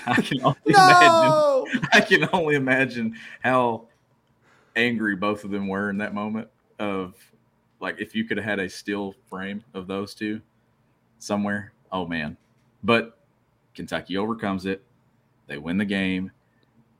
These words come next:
Speaker 1: They jump six spots in the net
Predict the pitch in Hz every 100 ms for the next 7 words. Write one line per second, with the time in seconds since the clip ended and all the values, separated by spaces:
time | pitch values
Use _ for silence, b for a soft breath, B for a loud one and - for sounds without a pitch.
0 | - 87 82 92 87 82 - _ _ -
1 | - 104 104 - - 104 110 - - -
2 | - _ - 107 104 113 135